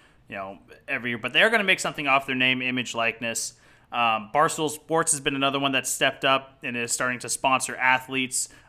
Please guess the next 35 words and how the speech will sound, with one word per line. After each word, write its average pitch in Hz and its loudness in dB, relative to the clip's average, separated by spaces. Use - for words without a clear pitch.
Um, 117 0
they're 151 6
obviously, 131 2
you 143 -10
know, 113 -6
big 165 0
into 143 -4
the 127 -2
gambling 143 2
side 143 2
of 135 -6
sports, - -2
um, 117 4
and 127 2
a 131 2
big 135 0
college 139 0
sports 131 -4
media 127 0
that 123 -4
covers 123 -6
a 113 -6
lot 113 2
of 117 -8
college 117 -2
sports. 120 -6
So 113 -6
they, 117 -2
they've 120 -6
been 123 -4
a 117 -6
big 117 -6
proponent 120 -6
of 110 -12
this. 131 -2